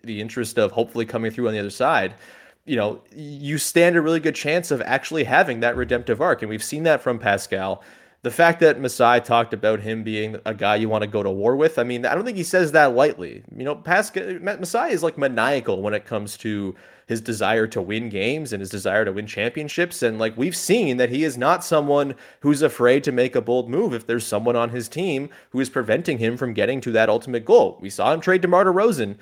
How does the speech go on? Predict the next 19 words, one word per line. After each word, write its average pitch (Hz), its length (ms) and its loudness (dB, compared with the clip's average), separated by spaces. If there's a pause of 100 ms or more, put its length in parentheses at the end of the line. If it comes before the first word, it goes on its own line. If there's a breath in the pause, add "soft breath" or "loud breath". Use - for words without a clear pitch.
(220 loud breath)
and 117 420 -4
in 127 260 -8
pretty, 226 720 -2
like, 226 260 0
ghoulish 240 380 2
fashion, 254 400 2
frankly. 220 560 -2
<laughs> - 20 8
And 160 180 6
it's 151 100 -4
something 185 300 2
I 165 100 6
think 170 200 -4
he 170 120 -10
probably 165 280 2
regrets 170 420 0
to 160 120 -4
this 170 180 0
day. 170 320 2